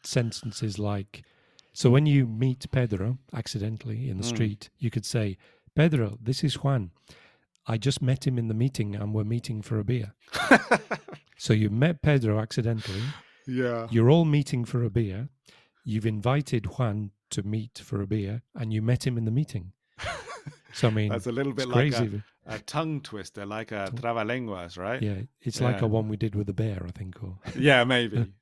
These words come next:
Speaker 2: maybe, maybe, yeah.
Speaker 1: So,
Speaker 2: Well, if
Speaker 1: um,
Speaker 2: you got all of that right, that would be quite fantastic. It's not,
Speaker 1: Yeah.
Speaker 2: it's not a sentence that I hear very often, but technically and
Speaker 1: It could be.
Speaker 2: grammatically, it is
Speaker 1: Yeah.
Speaker 2: correct. So, yeah.
Speaker 1: Yeah. So basically, yeah, it's difficult with the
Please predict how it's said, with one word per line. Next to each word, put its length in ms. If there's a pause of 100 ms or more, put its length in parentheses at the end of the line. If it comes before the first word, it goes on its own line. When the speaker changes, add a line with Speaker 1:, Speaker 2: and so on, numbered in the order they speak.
(180)
Speaker 2:
maybe, 520
maybe, 440
yeah. 320 (260)
Speaker 1:
So, 280
Speaker 2:
Well, 100
if 100
Speaker 1:
um, 40
Speaker 2:
you 60
got 160
all 160
of 80
that 200
right, 320
that 140
would 140
be 100
quite 300
fantastic. 580
It's 180
not, 140
Speaker 1:
Yeah. 120
Speaker 2:
it's 100
not 160
a 60
sentence 360
that 100
I 100
hear 180
very 180
often, 320
but 180
technically 640 (260)
and 140
Speaker 1:
It 40
could 60
be. 60
Speaker 2:
grammatically, 560
it 140
is 120
Speaker 1:
Yeah. 60
Speaker 2:
correct. 460
So, 340 (140)
yeah. 100
Speaker 1:
Yeah. 180 (520)
So 160
basically, 380
yeah, 80
it's 120
difficult 320
with 80
the 40